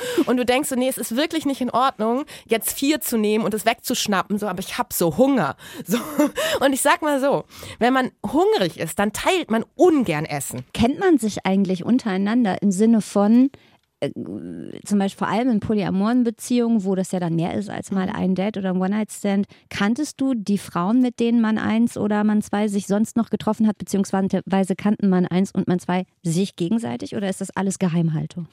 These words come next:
Speaker 1: Ich glaube, das wäre sehr gesund gewesen, aber Mann eins und Mann zwei haben sich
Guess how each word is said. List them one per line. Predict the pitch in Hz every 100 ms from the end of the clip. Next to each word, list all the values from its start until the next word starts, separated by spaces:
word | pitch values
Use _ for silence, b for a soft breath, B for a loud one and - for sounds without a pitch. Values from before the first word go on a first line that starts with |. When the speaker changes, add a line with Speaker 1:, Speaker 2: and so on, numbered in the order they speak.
| -
Speaker 1:
Ich | -
glaube, | 202 202 233 208 196 214 226 b b
das | 202 185
wäre | 208 208
sehr | 175 196 220
gesund | 208 180 214 226 214
gewesen, | 165 170 170 170 196 - B B B
aber | 185
Mann | 190 185
eins | - 185 196 -
und | -
Mann | 180
zwei | - 180 175 175
haben | 175
sich | 175 170 -